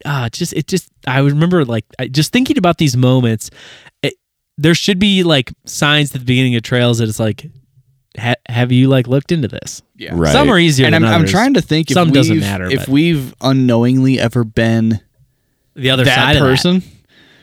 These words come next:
Speaker 2: And I,
Speaker 3: No,
Speaker 2: as I'm,
Speaker 3: I don't think so.
Speaker 2: I don't
Speaker 3: I,
Speaker 2: think so,
Speaker 3: between
Speaker 2: but
Speaker 3: Alex and I, uh, we, uh, Austin researches a bunch too. Fife, you don't research a ton.
Speaker 2: Barely at all. <laughs>
Speaker 3: But
Speaker 2: Yeah.
Speaker 3: between Alex and I, man, we do just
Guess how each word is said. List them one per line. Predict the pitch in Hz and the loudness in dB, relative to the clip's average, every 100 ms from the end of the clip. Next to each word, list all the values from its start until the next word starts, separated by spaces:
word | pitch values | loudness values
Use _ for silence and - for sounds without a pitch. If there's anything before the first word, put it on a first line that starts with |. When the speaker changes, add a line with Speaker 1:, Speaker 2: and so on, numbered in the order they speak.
| _ _ _ | _ _ _
Speaker 2:
And | 139 135 | -2 -2
I, | 135 _ _ 160 | -4 _ _ -2
Speaker 3:
No, | 160 | 2
Speaker 2:
as | 156 | 2
I'm, | 151 131 | 2 0
Speaker 3:
I | 160 | 0
don't | 143 - | 0 0
think | 101 | -4
so. | - 87 | 0 2
Speaker 2:
I | |
don't | 85 233 | 2 2
Speaker 3:
I, | - | -2
Speaker 2:
think | - 160 160 | -2 -2 0
so, | 123 | 0
Speaker 3:
between | 107 165 135 | 0 0 0
Speaker 2:
but | |
Speaker 3:
Alex | 92 95 98 113 | 0 0 -2 -2
and | 110 | 0
I, | 107 110 - _ - | 0 -2 -6 _ -4
uh, | 95 | -2
we, | 92 117 131 147 107 - - - _ _ - _ - - | -2 2 2 2 -2 -8 -16 -18 _ _ -20 _ -14 -6
uh, | 98 - | -6 -2
Austin | 131 165 - | 0 0 0
researches | 117 95 95 82 87 | 2 2 0 0 0
a | 82 | 0
bunch | 85 85 - | 0 -2 0
too. | 92 87 - _ - | 0 0 -4 _ -4
Fife, | 127 117 | 0 0
you | 120 | 0
don't | 135 110 - | 0 -2 -8
research | 98 85 101 104 87 - | -6 0 0 0 -4 -2
a | 92 | 0
ton. | 85 95 85 92 113 - - - - | 0 0 0 0 -4 -10 -20 -20 -6
Speaker 2:
Barely | 98 95 104 | -4 -2 -2
at | 113 | 0
all. | 131 131 | 0 2
<laughs> | - | 2
Speaker 3:
But | 107 | 2
Speaker 2:
Yeah. | - 160 - 151 - 175 - 110 | 2 -2 -2 -6 -4 -6 -6 -4
Speaker 3:
between | 123 - 135 127 | -4 0 0 0
Alex | 85 90 92 | 0 0 -2
and | 110 | -2
I, | 113 117 | 0 2
man, | 117 120 101 | 0 0 -2
we | 117 | -4
do | 123 98 85 82 - 92 | 0 2 2 2 -2 -8
just | 87 82 | -4 -4